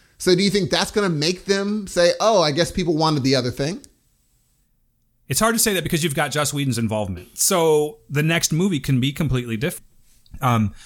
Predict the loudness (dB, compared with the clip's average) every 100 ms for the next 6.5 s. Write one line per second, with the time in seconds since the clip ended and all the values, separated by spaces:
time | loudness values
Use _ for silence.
0 | -20 -20 _ -2 0 2 2 0 0 0
1 | 0 0 0 -2 -6 -8 -8 -4 -4 -2
2 | -2 0 2 2 2 0 -2 -2 -2 -2
3 | -2 -2 -4 -10 -14 _ _ _ _ _
4 | _ 0 2 2 -2 0 -2 -2 -10 -4
5 | -2 0 0 0 0 0 0 0 -2 -2
6 | -2 -4 -8 -12 -18